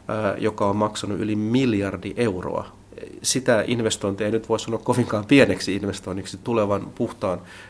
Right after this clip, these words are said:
vesistön ja, ja, ja Itä-, Itämeren suhteen. Eli kyllä Puola tekee oman osuutensa ja, ja roolinsa tässä kokonaisuudessa. Se, mikä puolalainen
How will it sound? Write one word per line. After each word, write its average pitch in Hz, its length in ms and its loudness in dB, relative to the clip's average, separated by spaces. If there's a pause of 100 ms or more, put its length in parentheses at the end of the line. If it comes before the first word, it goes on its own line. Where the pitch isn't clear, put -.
vesistön 101 500 2
ja, 95 200 -2
ja, 95 160 -6
ja 95 160 -4
Itä-, 110 240 0
Itämeren 101 480 -2
suhteen. 95 420 -10 (380)
Eli 113 160 4
kyllä 143 280 6
Puola 139 280 8
tekee 120 320 0
oman 117 380 0 (160)
osuutensa 101 560 -4
ja, 98 180 -6
ja 104 100 -4
roolinsa 107 340 0
tässä 101 220 -6
kokonaisuudessa. 101 840 -4
Se, 139 160 2
mikä 160 280 4
puolalainen 104 680 2